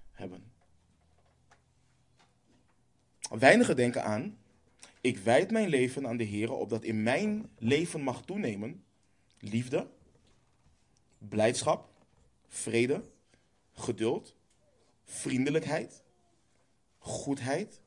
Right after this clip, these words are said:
geloof, zachtmoedigheid, zelfbeheersing."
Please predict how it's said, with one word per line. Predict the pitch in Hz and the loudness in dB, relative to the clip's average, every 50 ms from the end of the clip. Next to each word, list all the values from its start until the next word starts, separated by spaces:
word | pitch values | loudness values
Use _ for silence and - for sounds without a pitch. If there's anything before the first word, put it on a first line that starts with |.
| _ _ _ | _ _ _
geloof, | - - - 123 117 113 113 131 185 202 - - _ _ _ _ _ | -12 -4 -2 0 0 2 2 0 0 -4 -8 -16 _ _ _ _ _
zachtmoedigheid, | - - - 147 131 120 131 170 220 240 208 - 104 95 104 - - - _ _ _ _ _ _ _ _ _ _ _ _ _ _ _ _ _ | -8 -2 0 0 0 0 -2 -4 -2 -2 -4 -4 -6 -6 -8 -8 -12 -18 _ _ _ _ _ _ _ _ _ _ _ _ _ _ _ _ _
zelfbeheersing." | - - - 208 226 202 143 127 110 104 98 - - - | -10 -2 0 2 2 2 0 -2 -2 -2 -4 -8 -10 -14